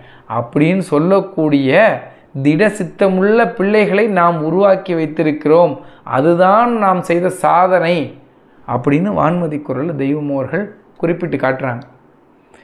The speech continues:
இந்த திருவாக்கியம் படிச்சதுக்கப்புறம் நம்ம தெய்வம் நம்ம மேல வச்சிருக்கிற அந்த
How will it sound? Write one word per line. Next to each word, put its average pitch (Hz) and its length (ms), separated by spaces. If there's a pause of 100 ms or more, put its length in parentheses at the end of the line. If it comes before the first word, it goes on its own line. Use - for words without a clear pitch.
(220)
இந்த 147 260
திருவாக்கியம் 226 480
படிச்சதுக்கப்புறம் 165 1000 (580)
நம்ம 135 420
தெய்வம் 208 440
நம்ம 160 280
மேல 220 340
வச்சிருக்கிற 185 500
அந்த 139 220